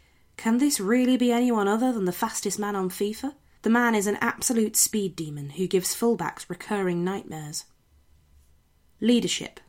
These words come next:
Conor Coady. A vocal presence on the field, as we all got to hear when stadiums were empty, but also off the field,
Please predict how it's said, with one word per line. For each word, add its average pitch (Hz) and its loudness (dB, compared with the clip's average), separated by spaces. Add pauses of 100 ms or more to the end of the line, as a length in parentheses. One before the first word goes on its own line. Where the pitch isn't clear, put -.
(300)
Conor 202 0
Coady. 160 -12 (920)
A 196 -2
vocal 233 4
presence 185 0
on 160 -6
the 156 -8
field, 156 -4
as 165 -4
we 185 6
all 202 6
got 170 -4
to 165 -8
hear 165 -2
when 160 -4
stadiums 165 -2
were 160 -6
empty, 165 -6 (480)
but 208 2
also 208 4
off - 0
the 170 -8
field, 160 -10